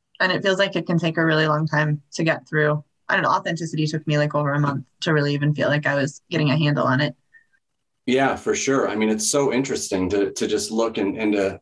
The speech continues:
Speaker 2: there's so many layers to honesty. I've just been journaling and, and talking through it, uh,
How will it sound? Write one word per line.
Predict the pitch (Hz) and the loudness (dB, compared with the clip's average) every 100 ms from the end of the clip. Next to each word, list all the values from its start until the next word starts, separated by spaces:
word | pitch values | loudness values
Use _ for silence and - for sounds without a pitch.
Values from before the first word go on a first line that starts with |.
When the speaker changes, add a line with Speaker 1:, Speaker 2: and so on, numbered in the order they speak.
| _ | _
Speaker 2:
there's | 117 107 | -4 -2
so | - 135 | 0 2
many | 135 117 | 2 0
layers | 101 110 117 101 - | 0 0 2 0 -2
to | 98 | -2
honesty. | 110 113 - 92 90 | 0 -2 -2 -2 -2
I've | 87 | -2
just | 98 - | -4 -2
been | 98 98 92 _ _ _ _ _ _ _ - | -2 -2 -4 _ _ _ _ _ _ _ -18
journaling | 95 127 131 131 127 117 101 | -4 0 2 2 2 0 0
and, | 98 | -2
and | 95 104 101 98 87 - | -2 0 0 -2 -10 -12
talking | - 123 117 117 110 | -4 0 0 -2 -6
through | 110 120 117 | -2 2 2
it, | 110 - _ _ _ _ | 2 -4 _ _ _ _
uh, | 107 104 101 | -6 -2 -2